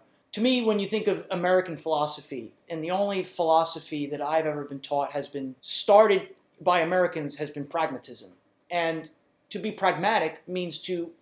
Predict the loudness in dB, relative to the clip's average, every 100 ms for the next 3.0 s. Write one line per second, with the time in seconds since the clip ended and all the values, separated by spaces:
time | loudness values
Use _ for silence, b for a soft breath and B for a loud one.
0 | _ -2 4 6 6 2 -4 -4 0 0
1 | 0 -4 -4 -2 -2 -2 -2 -2 4 6
2 | 6 4 0 -2 -2 -2 0 2 2 -2